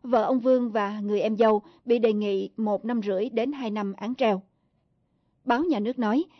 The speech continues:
các mức án đề nghị đều thấp hơn khung hình phạt vì Viện Kiểm sát áp dụng các tình tiết giảm nhẹ. Viện Kiểm sát cũng bác bỏ quan điểm của luật sư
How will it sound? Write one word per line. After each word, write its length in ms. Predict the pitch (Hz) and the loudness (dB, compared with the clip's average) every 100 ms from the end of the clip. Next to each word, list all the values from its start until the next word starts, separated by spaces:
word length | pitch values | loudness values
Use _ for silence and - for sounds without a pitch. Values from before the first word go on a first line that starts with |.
| _ | _
các 140 | 370 381 | -6 -4
mức 120 | 381 | -4
án 240 | 262 294 381 | -4 -6 -2
đề 140 | 233 | 0
nghị 320 | 208 208 196 196 | 0 -2 -2 -6
đều 240 | - 220 208 | -6 -4 -4
thấp 220 | - 349 | -6 -10
hơn 220 | 311 240 | -4 -4
khung 200 | 220 247 | -4 -4
hình 180 | 240 185 | -4 -6
phạt 260 | 220 196 185 _ _ - | -2 -2 -2 _ _ -4
vì 260 | 247 226 | 0 2
Viện 200 | 202 208 | 2 -2
Kiểm 200 | 196 214 | 0 -4
sát 320 | 247 311 370 - | -4 -6 -8 -8
áp 160 | 330 | -8
dụng 300 | 214 208 185 | -2 -2 -2
các 240 | 185 294 - | -8 -8 -6
tình 160 | 208 | -6
tiết 240 | - 247 - | -2 -4 -4
giảm 260 | 214 190 240 | -4 -2 0
nhẹ. 240 | 226 - _ _ _ _ _ _ _ _ _ _ _ _ | -2 -4 _ _ _ _ _ _ _ _ _ _ _ _
Viện 160 | 277 240 | 0 0
Kiểm 200 | 220 240 | 0 -4
sát 300 | 285 339 403 | -4 -6 -4
cũng 220 | 247 220 | -2 0
bác 160 | 302 349 | -2 -2
bỏ 140 | 214 | -4
quan 180 | 226 240 | -2 -4
điểm 240 | 214 214 | -2 -4
của 160 | 277 226 | -2 0
luật 160 | 240 196 | 0 -2
sư 240 | 247 226 | 0 0